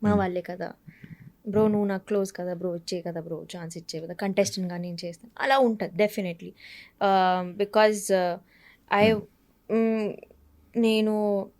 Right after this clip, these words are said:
Speaker 1: and I am not saying that that's only in D. I think that's in the dance culture here.
Speaker 2: Hmm, hmm.
Speaker 1: Uh, to be honest, హైదరాబాద్లో అంత పెద్దగా డాన్స్ కల్చర్ లేదు. When I go to Mumbai, when I go to Bangalore,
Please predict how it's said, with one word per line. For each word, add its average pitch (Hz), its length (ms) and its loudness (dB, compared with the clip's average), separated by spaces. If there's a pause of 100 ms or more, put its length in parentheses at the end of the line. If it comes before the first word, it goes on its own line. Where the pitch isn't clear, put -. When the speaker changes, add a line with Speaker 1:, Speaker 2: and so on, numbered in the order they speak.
(560)
Speaker 1:
and 311 140 6
I 370 100 6
am 359 140 2
not 440 200 2
saying 330 280 2
that 349 160 4
that's 247 260 4
only 247 280 4
in 247 140 2
D. 208 120 0 (160)
I 185 60 0
think 294 180 -6
that's 240 280 0
in 233 100 2
the 254 120 6
dance 202 300 4
culture 180 380 -2
here. - 260 -16 (160)
Speaker 2:
Hmm, 117 200 6
hmm. - 220 0
Speaker 1:
Uh, - 160 4
to 262 140 4
be 277 160 6
honest, 302 500 8
హైదరాబాద్లో 262 560 4
అంత 220 240 2
పెద్దగా 214 420 0
డాన్స్ 196 300 -2
కల్చర్ 208 360 -2
లేదు. 180 320 -4
When 175 220 -6
I 180 100 -6
go 185 180 -2
to 190 120 -4
Mumbai, 185 420 -4
when 175 160 -6
I 170 120 -8
go 185 140 -8
to 180 140 -10 (420)
Bangalore, 190 600 4